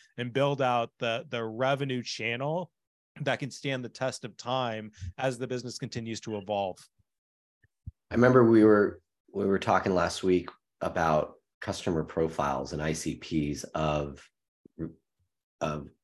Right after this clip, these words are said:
Speaker 2: end consumer customers, and how on the traffic side with marketing,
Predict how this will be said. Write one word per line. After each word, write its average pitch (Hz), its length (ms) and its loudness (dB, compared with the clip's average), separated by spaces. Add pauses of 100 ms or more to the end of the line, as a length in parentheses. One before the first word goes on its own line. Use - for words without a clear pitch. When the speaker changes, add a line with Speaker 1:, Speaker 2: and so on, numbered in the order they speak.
(120)
Speaker 2:
end 90 280 4
consumer 78 760 0 (640)
customers, 73 680 -4 (1160)
and 95 100 -2
how 85 460 4 (1040)
on 90 180 2
the 78 260 0
traffic 104 540 2
side 73 380 -6
with 80 180 -6
marketing, 76 680 0